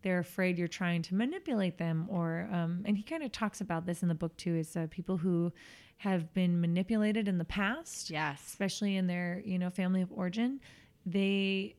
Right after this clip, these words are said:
Speaker 1: are inclined to hear requests as demands, no matter how you phrase them, because, uh, uh, he talks about it too. The, "You can tell if something's a request or a demand, because if you request it and the person says no, you don't guilt them, you don't shame them,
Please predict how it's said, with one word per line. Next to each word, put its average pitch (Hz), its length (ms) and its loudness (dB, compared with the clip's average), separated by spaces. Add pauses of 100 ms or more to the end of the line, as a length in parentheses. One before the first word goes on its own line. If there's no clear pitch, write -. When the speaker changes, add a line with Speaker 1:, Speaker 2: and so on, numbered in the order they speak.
Speaker 1:
are 185 320 0
inclined 190 540 0
to 226 60 4
hear 175 320 0
requests 185 840 -2
as 170 160 0
demands, 175 680 0
no 180 80 2
matter 165 260 0
how 170 220 -2
you 175 200 2
phrase 175 320 -6
them, 208 260 -4 (360)
because, 180 520 0
uh, 180 380 -4 (840)
uh, 202 60 0
he 226 140 -4
talks 262 220 -4
about 185 180 2
it 175 100 -4
too. 190 160 0
The, 170 220 2
"You 190 180 4
can 202 160 2
tell 220 180 2
if 220 80 2
something's 214 320 4
a 180 60 2
request 185 460 0
or 185 100 4
a 165 40 2
demand, 170 520 4 (400)
because 185 260 2
if 180 100 2
you 185 120 4
request 175 440 0
it 247 100 2
and 180 120 2
the 170 60 4
person 190 360 0
says 175 260 2
no, 175 340 6
you 202 180 2
don't 180 240 2
guilt 208 300 2
them, 220 340 4
you 202 140 4
don't 180 340 4
shame 202 460 4
them, 190 340 4